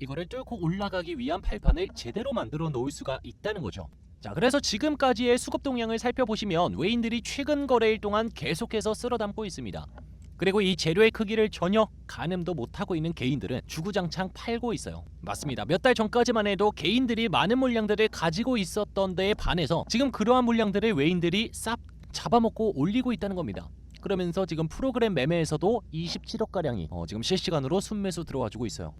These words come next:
그냥 기계를 돌려서까지도 지금 칠점구 퍼센트 올려내고 있다는 겁니다. 야, 이거 뭔가 장대 양봉 서줄 것 같아.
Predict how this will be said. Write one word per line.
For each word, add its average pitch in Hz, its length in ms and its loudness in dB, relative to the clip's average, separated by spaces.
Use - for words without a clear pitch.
그냥 160 240 -4
기계를 240 380 0
돌려서까지도 196 840 4
지금 156 380 0
칠점구 208 560 -6
퍼센트 175 520 2
올려내고 123 440 -2
있다는 151 240 -6
겁니다. 76 320 -8
야, - 200 -8
이거 131 100 -2
뭔가 190 220 2
장대 175 240 0
양봉 208 180 2
서줄 240 300 -4
것 240 100 2
같아. 196 200 4